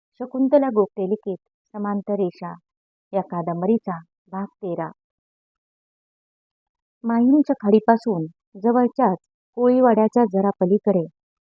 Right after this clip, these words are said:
एका अगदी जुन्या पुराण्या इमारतीतली एक तळ मजल्यावरची खोली प्रियवंदेला मिळाली.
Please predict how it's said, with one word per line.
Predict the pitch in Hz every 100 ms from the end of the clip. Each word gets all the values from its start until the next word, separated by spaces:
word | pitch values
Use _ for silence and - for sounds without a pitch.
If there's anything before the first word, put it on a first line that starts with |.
| -
एका | 226 262
अगदी | 240 214 247
जुन्या | 202 202
पुराण्या | 202 208 202 208 226 -
इमारतीतली | 196 190 202 233 226 180 160 _ _ _ -
एक | 254 254 -
तळ | 220
मजल्यावरची | 220 180 190 196 196 - 196
खोली | - 214 180 175 _ -
प्रियवंदेला | 208 202 196 185 190 196
मिळाली. | 196 170 170 _